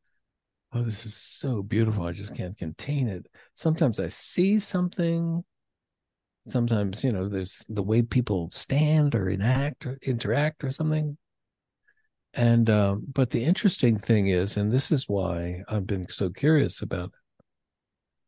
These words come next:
it, um, I've never believed a word. I listen to,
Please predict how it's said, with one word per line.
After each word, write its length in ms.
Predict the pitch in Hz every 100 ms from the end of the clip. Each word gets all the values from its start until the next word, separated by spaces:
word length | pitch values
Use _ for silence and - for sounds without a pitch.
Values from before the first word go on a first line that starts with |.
| _ _ -
it, 60 |
um, 440 | 113 110 101 95 104 _ _ _ -
I've 140 | 127
never 220 | 127 139
believed 340 | 120 110 101 95
a 40 |
word. 380 | 87 87 87 - _ _ -
I 100 | 110
listen 460 | 110 143 - 156 156
to, 420 | - 120 113 113